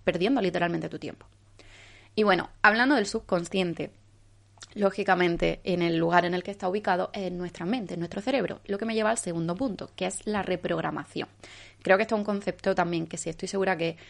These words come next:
os suena la manifestación y <laughs> habéis escuchado más de un episodio del podcast, seguro que sois familiares con el concepto de reprogramarnos.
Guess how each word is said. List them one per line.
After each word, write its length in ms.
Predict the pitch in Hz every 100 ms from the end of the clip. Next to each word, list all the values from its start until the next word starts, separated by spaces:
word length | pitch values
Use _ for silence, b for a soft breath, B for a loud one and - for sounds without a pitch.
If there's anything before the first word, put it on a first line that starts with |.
| B B B B
os 120 | 202 208
suena 280 | 233 233
la 240 | 226 208 196
manifestación 920 | 196 202 226 247 254 - 175 175 185
y 300 | - 180 170 - 160 B
<laughs> 240 | - 214
habéis 240 | 190 185 185
escuchado 300 | 190 214 208
más 140 | 196
de 60 | 180
un 40 |
episodio 300 | 185 202 190
del 100 | 208
podcast, 400 | 208 170 180 170
seguro 240 | 190 175 185
que 80 |
sois 140 | 185 180
familiares 480 | 180 196 190 170 175
con 120 | 170
el 80 | 170
concepto 440 | 180 170 165 185
de 120 | 170
reprogramarnos. 920 | 170 185 165 165 160 156 156 151 143